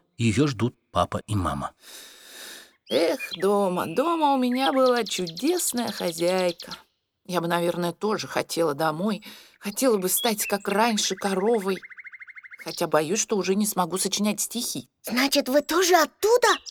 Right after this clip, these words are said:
Speaker 3: А как же вы стали
Speaker 2: Очень просто. Какой-то негодник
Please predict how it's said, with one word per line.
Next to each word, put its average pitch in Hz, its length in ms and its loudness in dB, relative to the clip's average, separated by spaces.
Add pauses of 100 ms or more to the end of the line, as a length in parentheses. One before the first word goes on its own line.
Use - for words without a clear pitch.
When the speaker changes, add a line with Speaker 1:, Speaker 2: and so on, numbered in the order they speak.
(400)
Speaker 3:
А 262 300 6
как 262 220 0
же 240 100 4
вы 233 140 2
стали 202 680 2
Speaker 2:
Очень 214 420 4
просто. 135 460 -2 (440)
Какой-то 233 440 0
негодник 185 680 0